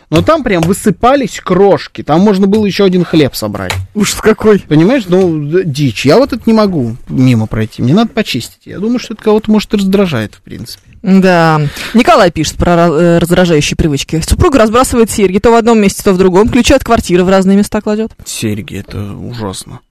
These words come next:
Speaker 1: Это прямой путь к потере се-, сережки.
Speaker 2: Да, однозначно. Но опять-таки, знаешь, кошки. Кошки очень здорово тебя в этом смысле дисциплинируют. А, я раньше разбрасывала наушники. Ну, в смысле, не разбрасывала, а могла положить куда угодно.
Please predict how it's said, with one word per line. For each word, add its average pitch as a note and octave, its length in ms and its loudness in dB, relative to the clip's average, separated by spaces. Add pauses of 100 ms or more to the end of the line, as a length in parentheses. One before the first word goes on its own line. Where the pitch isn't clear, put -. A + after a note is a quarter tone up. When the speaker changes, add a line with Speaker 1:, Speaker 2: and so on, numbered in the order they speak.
(140)
Speaker 1:
Это A#2+ 260 -8 (320)
прямой B2 340 0
путь - 220 -12
к - 80 -20
потере C#3 360 -4
се-, E3+ 540 -12
сережки. - 680 -10 (340)
Speaker 2:
Да, F#3 400 4 (180)
однозначно. F3+ 680 0 (220)
Но C4 100 4 (140)
опять-таки, F4 420 0
знаешь, E4+ 300 0
кошки. - 440 0 (200)
Кошки E4 320 0
очень C4+ 240 0
здорово C4+ 320 2
тебя A3+ 240 0
в A3 40 2
этом G#3+ 180 0
смысле G#3+ 280 -2
дисциплинируют. G3 640 0 (380)
А, G3 140 2
я A#3+ 120 6
раньше B3 240 2
разбрасывала A3 520 2
наушники. G3+ 500 0 (760)
Ну, C4+ 220 0
в G#3 200 0
смысле, A#3 240 4
не B3 60 6
разбрасывала, C4+ 460 2
а F#3 60 2
могла G#3 200 2
положить B3 300 0
куда A3 220 0
угодно. F3+ 340 0